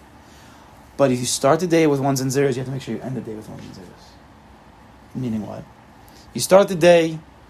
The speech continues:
and starting the day means it's a, it means start anything in your life with, "There's a Borei Olam, and he runs the world." I'm not even saying that everything he does is for the best. That's already bitachon.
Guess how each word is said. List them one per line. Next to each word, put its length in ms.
and 280
starting 280
the 60
day 80
means 400
it's 220
a, 180
it 40
means 180
start 320
anything 320
in 100
your 140
life 360
with, 360
"There's 180
a 40
Borei 200
Olam, 340
and 20
he 80
runs 220
the 80
world." 200
I'm 60
not 100
even 140
saying 240
that 160
everything 220
he 60
does 160
is 40
for 100
the 60
best. 240
That's 180
already 180
bitachon. 560